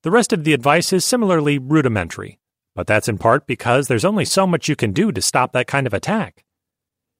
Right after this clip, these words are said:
If a determined phisher wants to get you, they almost certainly will eventually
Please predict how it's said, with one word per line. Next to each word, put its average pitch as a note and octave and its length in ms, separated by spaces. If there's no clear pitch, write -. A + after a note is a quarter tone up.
If C3+ 140
a C#3 80
determined F#3 480
phisher D3+ 500
wants C3+ 300
to B2 100
get D3 260
you, E2 180
they A2 120
almost F#2+ 300
certainly E3 320
will B2+ 220
eventually F#2 580